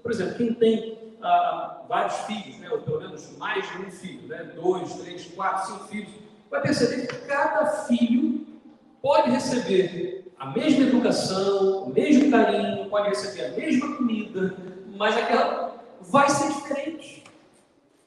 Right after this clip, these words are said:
A, a minha avó, por exemplo, teve, é, mãe do meu pai, teve doze filhos.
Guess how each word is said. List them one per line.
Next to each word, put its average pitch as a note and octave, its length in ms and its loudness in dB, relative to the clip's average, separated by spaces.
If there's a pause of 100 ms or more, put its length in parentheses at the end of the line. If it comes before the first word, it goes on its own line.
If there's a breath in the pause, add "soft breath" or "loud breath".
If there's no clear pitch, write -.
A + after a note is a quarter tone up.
(600)
A, - 240 0
a G3 40 0
minha A#3+ 160 6
avó, F3+ 320 8
por G3 180 2
exemplo, - 400 -2
teve, F3 560 0
é, C#3+ 200 -4
mãe F3+ 180 4
do F#3 100 2
meu D3 180 6
pai, - 460 2
teve D3 520 -2
doze E3 480 4
filhos. - 540 -14